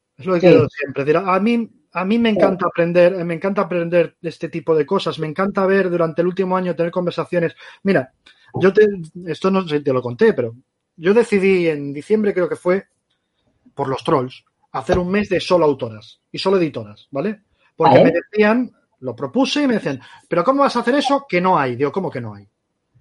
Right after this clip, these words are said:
Speaker 1: "No, hombre, no, que no hay suficiente. Si no se les da trabajo", ya sabes la frase, "no se les da trabajo a las mujeres porque no hay autoras". A lo cual dije,
Speaker 2: No.
Speaker 1: "Que no, que os vais a cagar". Un mes solo de autoras. Y luego me empezaron a salir trolls, eso, llamándome feminoide, bla, bla, bla,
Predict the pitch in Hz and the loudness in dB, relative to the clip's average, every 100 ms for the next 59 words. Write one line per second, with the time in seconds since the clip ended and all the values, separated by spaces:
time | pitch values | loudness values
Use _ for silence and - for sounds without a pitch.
0 | _ 202 233 196 226 190 254 277 240 208 | _ 0 2 2 0 0 0 0 0 0
1 | 214 165 190 262 247 233 220 226 208 180 | 0 -2 -2 -2 -2 0 0 0 -2 -2
2 | 151 143 127 113 - _ _ - 135 139 | -2 -2 -4 -12 -16 _ _ -12 -8 -6
3 | 139 151 180 208 240 247 196 208 247 254 | -4 -2 0 0 -2 -6 -6 -6 -6 -4
4 | 175 - 143 151 160 160 139 123 107 98 | -6 -6 -8 -6 -4 -2 -4 -8 -14 -20
5 | _ _ _ _ 135 139 151 151 156 - | _ _ _ _ -10 -6 -4 0 0 0
6 | 143 240 233 294 285 - 147 180 175 135 | -4 -6 0 0 0 -2 0 0 0 -2
7 | 113 113 _ - - - - _ _ 196 | -6 -12 _ -8 -8 -8 -20 _ _ 2
8 | 208 208 - 175 170 151 131 117 104 _ | 4 4 2 4 4 2 -2 -8 -16 _
9 | _ - - 175 208 202 165 135 139 151 | _ -20 -4 2 2 2 -2 -4 -6 -6
10 | - 165 165 214 220 240 - _ 127 117 | -4 -4 0 4 4 4 0 _ -16 -14
11 | 110 _ _ _ _ _ _ _ _ 139 | -16 _ _ _ _ _ _ _ _ -6
12 | 143 143 147 139 143 143 139 - 139 117 | -4 -4 -6 -6 -4 -4 -4 -4 -4 0
13 | 233 277 269 262 254 170 160 190 151 117 | 2 4 4 4 4 2 2 2 0 -4